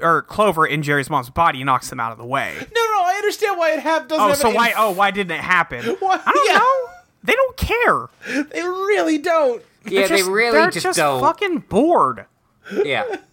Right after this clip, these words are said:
Speaker 1: Yeah, I don't know. It's just a
Speaker 2: 'Cause
Speaker 1: whole
Speaker 2: wasn't
Speaker 1: thing.
Speaker 2: the last body swap also kind of a bummer?
Speaker 3: Yeah, it's always been a bummer.
Speaker 1: <laughs> Yeah, they just, nobody at this fucking place cares.
Speaker 2: Yeah, it's the one
Speaker 1: It's
Speaker 2: fetish they
Speaker 1: not
Speaker 2: don't have.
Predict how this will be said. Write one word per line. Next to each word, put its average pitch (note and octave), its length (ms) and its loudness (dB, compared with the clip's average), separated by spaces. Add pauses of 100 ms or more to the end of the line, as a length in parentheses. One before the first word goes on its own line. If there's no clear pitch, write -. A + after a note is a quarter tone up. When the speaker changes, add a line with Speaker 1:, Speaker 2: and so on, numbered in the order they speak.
(160)
Speaker 1:
Yeah, C#3+ 300 -2
I E3 100 0
don't C#3+ 140 -4
know. A#2+ 280 -12 (800)
It's - 180 -10
just - 160 -4
a B2+ 40 -6
Speaker 2:
'Cause C3 160 -2
Speaker 1:
whole D#4+ 100 -2
Speaker 2:
wasn't - 180 0
Speaker 1:
thing. G#4+ 80 2
Speaker 2:
the D#4 60 -4
last C4 280 0
body D4+ 220 0
swap D4 320 -2
also A3 240 0
kind C4 220 -2
of B3+ 80 -6
a C4+ 60 -4
bummer? D4 420 -2 (1040)
Speaker 3:
Yeah, A3 480 0
it's G#3+ 120 -2
always C4 480 0
been D4 160 0
a D4+ 80 0
bummer. B3+ 640 2 (120)
Speaker 1:
<laughs> D#3+ 160 -2
Yeah, G3 300 4
they D#3 160 -2
just, G3 240 0
nobody G#3+ 300 0
at A3+ 80 -8
this G#3+ 140 -4
fucking G3 380 0
place F#3+ 280 -2
cares. G#3+ 640 -4
Speaker 2:
Yeah, E4+ 220 4
it's - 140 -2
the F4+ 100 -4
one C#4 240 -4
Speaker 1:
It's - 80 -14
Speaker 2:
fetish A#3+ 220 0
they A#3 60 4
Speaker 1:
not C4+ 320 2
Speaker 2:
don't G#3 220 2
have. G3+ 480 0